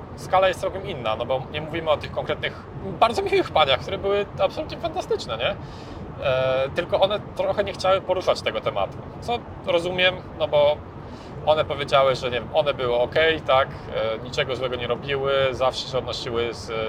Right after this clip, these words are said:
sympatią do ludzi o innym kolorze skóry,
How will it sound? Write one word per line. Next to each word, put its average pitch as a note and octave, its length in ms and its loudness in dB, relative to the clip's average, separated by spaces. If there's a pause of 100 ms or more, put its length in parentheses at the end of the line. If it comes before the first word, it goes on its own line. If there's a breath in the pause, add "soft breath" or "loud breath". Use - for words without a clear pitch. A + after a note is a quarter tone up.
(380 loud breath)
sympatią C3+ 600 2
do A#2+ 360 4
ludzi B2+ 260 -4
o A#2+ 40 2
innym A#2+ 180 -4
kolorze A2+ 300 -2
skóry, D#3 380 -4